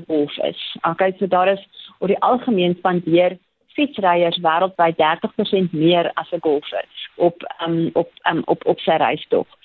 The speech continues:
So ons het natuurlik 'n ongelooflike omgewing. So as ons kyk na wat is ons assets, wat het, wat is ons bates,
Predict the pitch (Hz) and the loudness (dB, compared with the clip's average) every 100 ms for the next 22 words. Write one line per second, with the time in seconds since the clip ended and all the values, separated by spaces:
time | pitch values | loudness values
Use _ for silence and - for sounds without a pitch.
0 | - - - - 208 220 240 226 208 220 | -16 -16 -6 0 2 2 0 -2 -2 0
1 | 208 202 190 180 190 170 196 196 - 175 | 0 -2 -4 -2 0 2 0 -2 -6 -4
2 | 190 180 170 202 196 226 _ 339 339 - | -4 -4 -4 -4 -4 -6 _ 0 0 -2
3 | 196 185 151 175 269 _ 233 - 226 208 | -2 -2 0 -2 -4 _ -4 -2 -2 -2
4 | - 190 180 160 - 156 240 - 165 - | -2 -6 -4 -6 -4 0 0 0 -4 -2
5 | 208 302 277 190 139 123 - - - | 0 2 0 0 0 0 -2 -14 -16